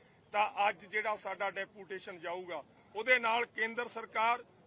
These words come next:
ਦੇਸ਼ ਦਾ ਪ੍ਰਧਾਨ ਮੰਤਰੀ ਸੰਜੀਦਗੀ ਦੇ ਨਾਲ ਸਾਡੀਆਂ ਵਾਜਬ ਤੇ ਜਾਇਜ਼ ਮੰਗਾਂ ਨੂੰ ਪ੍ਰਵਾਨ ਕਰੇ। ਦੂਜੀ ਗੱਲ, ਇਸ ਅੰਦੋਲਨ ਨੂੰ ਛੋਟਾ ਨਾ ਸਮਝੇ ਕੇਂਦਰ ਸਰਕਾਰ।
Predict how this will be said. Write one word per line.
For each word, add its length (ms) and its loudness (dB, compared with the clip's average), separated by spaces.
ਦੇਸ਼ 240 2
ਦਾ 160 2
ਪ੍ਰਧਾਨ 460 -2
ਮੰਤਰੀ 500 -4
ਸੰਜੀਦਗੀ 640 2
ਦੇ 120 0
ਨਾਲ 220 2
ਸਾਡੀਆਂ 380 -4
ਵਾਜਬ 300 -4
ਤੇ 160 -10
ਜਾਇਜ਼ 280 -2
ਮੰਗਾਂ 300 -8
ਨੂੰ 80 -12
ਪ੍ਰਵਾਨ 420 -6
ਕਰੇ। 280 -6
ਦੂਜੀ 400 0
ਗੱਲ, 320 0
ਇਸ 380 8
ਅੰਦੋਲਨ 500 -2
ਨੂੰ 160 -4
ਛੋਟਾ 460 -2
ਨਾ 180 -2
ਸਮਝੇ 340 0
ਕੇਂਦਰ 320 -4
ਸਰਕਾਰ। 340 -14